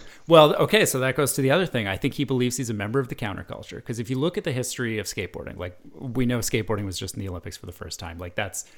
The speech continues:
as, like, mainstream culture as something gets, right? To be an, <laughs> to be an Olympic sport.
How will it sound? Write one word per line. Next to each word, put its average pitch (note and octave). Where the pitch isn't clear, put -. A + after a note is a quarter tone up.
as, A2+
like, G2
mainstream G#2+
culture F#2
as E2+
something E2+
gets, -
right? G2
To -
be F#2+
an, F2+
<laughs> -
to C3+
be A#2
an C3
Olympic A2
sport. E2+